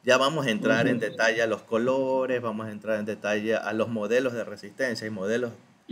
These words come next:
Speaker 1: infinidades de modelos para diferentes casos. Todo eso lo vamos a ver en la unidad dos.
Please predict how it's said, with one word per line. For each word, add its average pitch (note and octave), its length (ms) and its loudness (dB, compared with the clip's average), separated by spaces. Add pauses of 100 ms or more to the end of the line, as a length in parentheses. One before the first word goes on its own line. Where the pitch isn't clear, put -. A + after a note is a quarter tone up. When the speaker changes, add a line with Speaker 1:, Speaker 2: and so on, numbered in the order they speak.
(440)
Speaker 1:
infinidades A#2 540 2
de A2+ 80 0
modelos C3 400 0
para G#2 160 2
diferentes G#2+ 520 -2 (100)
casos. C#3+ 360 0
Todo C#3 200 4
eso C3+ 160 2
lo G#2+ 120 0
vamos G#2 260 -6
a G#2 60 -4
ver G2+ 200 2
en A2 120 0
la G2+ 60 -4
unidad G2+ 340 -4
dos. A#2+ 300 -2